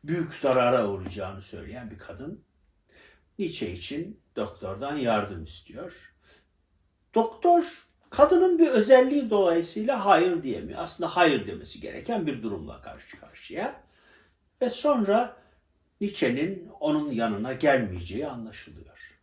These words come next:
Daha doğrusu tedaviyi onların istedikleri boyutta kabul etmeyeceği konusunda büyük bir endişe var. O yüzden bir dolap çevriliyor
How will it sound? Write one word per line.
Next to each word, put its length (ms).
Daha 280
doğrusu 440
tedaviyi 1120
onların 640
istedikleri 760
boyutta 440
kabul 340
etmeyeceği 720
konusunda 720
büyük 260
bir 80
endişe 520
var. 240
O 140
yüzden 380
bir 300
dolap 360
çevriliyor 880